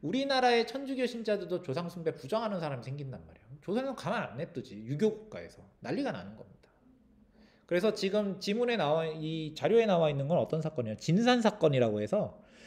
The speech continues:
전라도 진산에 있는 그 양반이 제사 지낼 때 쓰는 신주를 뭐 불태웠나 뭐 그랬단 말이에요.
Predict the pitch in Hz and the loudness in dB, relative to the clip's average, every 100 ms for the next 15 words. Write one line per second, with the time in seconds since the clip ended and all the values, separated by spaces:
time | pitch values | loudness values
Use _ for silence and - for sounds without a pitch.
0 | - - - 170 233 247 240 233 233 160 | -20 -20 6 10 12 12 12 10 10 6
1 | 190 226 240 233 196 160 127 110 123 135 | 4 4 4 4 4 4 2 0 -2 -6
2 | 101 90 - _ _ _ _ _ _ _ | -8 -12 -20 _ _ _ _ _ _ _
3 | _ _ _ _ _ _ _ _ _ _ | _ _ _ _ _ _ _ _ _ _
4 | _ _ _ - _ _ _ - 123 120 | _ _ _ -20 _ _ _ 4 4 6
5 | 135 202 208 147 135 - - _ _ _ | 4 6 4 4 -2 -8 -16 _ _ _
6 | _ _ - - _ - 175 190 262 233 | _ _ -20 -20 _ 0 6 10 10 8
7 | 240 226 208 196 180 175 320 302 277 202 | 4 4 2 2 2 0 -2 -2 4 4
8 | 110 - - _ _ _ _ _ - 110 | 2 -4 -16 _ _ _ _ _ -14 -12
9 | - 180 - - 262 185 131 98 98 98 | -4 -4 -2 0 0 0 -4 -4 -8 -6
10 | 151 170 196 131 - | -4 -4 -6 -12 -16